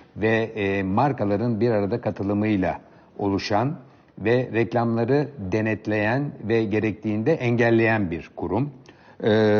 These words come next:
bu kurum ne yapacak? E, bu kurum on gün içinde, e, herhangi bir, e,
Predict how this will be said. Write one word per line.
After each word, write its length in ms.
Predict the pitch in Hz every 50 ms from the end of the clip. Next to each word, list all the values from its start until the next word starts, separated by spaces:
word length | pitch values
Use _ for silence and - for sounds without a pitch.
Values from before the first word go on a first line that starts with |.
| 107 107 104
bu 140 | 113 160 151
kurum 300 | - 147 147 151 151 147
ne 40 | 147
yapacak? 600 | 160 160 135 131 104 92 107 123 139 139 - - - 139
E, 40 | 131 120 113 117 117 117 113 117 113
bu 160 | 117 143 147
kurum 260 | - 135 127 147 156 147
on 260 | - 165 175 175 143
gün 120 | 131 123
içinde, 640 | 123 104 - - 117 110 107 101 104 113 127 147 151 - - - - - - - -
e, 360 | 107 101 107 104 101 104 101
herhangi 560 | 92 104 120 120 135 160 160 143 131 127 107
bir, 360 | 113 117 107 92 - - - - -
e, 80 | 107